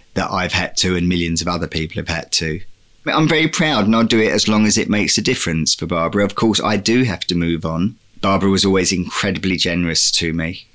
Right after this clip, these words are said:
as far as that was concerned. She always used to say, before she had the dementia, she'd say, "Listen, love," she said, "I'll go first because that's how it'll be. And when I go, please, please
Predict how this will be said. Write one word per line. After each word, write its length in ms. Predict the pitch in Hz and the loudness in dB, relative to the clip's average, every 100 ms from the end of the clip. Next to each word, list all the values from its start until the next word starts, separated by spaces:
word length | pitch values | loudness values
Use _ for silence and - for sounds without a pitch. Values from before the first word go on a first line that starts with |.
| 95 | -4
as 120 | - | -2
far 220 | 95 87 | 0 -2
as 120 | 85 | 0
that 140 | 85 73 | -2 -2
was 140 | 87 | -4
concerned. 580 | - 85 80 87 82 85 | -2 -2 0 0 0 0
She 140 | - | 2
always 180 | 98 101 101 | 2 2 2
used 140 | - | 2
to 40 | |
say, 140 | - 208 | 0 0
before 480 | - - 202 160 139 | -4 -4 0 2 2
she 160 | 123 | 2
had 160 | 107 92 | -2 -4
the 60 | |
dementia, 520 | 82 85 82 - 82 76 | -2 -2 -2 -2 -2 0
she'd 60 | |
say, 240 | - 87 90 | 0 0 0
"Listen, 300 | 87 - 82 | 0 0 -2
love," 180 | 80 | -2
she 160 | - 85 | -2 -2
said, 100 | 80 - - - | -4 -12 -14 -4
"I'll 180 | 92 98 | -2 0
go 200 | 92 87 | 0 -2
first 680 | - 78 80 - - - - | -2 -4 -2 0 0 -2 -4
because 200 | - 82 | -4 -2
that's 240 | 87 - | -2 -2
how 180 | 87 82 | -2 -4
it'll 180 | - 78 | -4 -6
be. 320 | 80 78 82 - - - - - | -6 -6 -10 -10 -10 -10 -10 -6
And 120 | 85 | -2
when 120 | 92 | 0
I 100 | 92 | -2
go, 360 | 90 82 82 85 - | -2 -4 -2 -4 -2
please, 480 | - 95 95 90 | -2 0 0 -2
please 640 | - - 92 90 90 - | -2 -2 -2 -2 -2 -2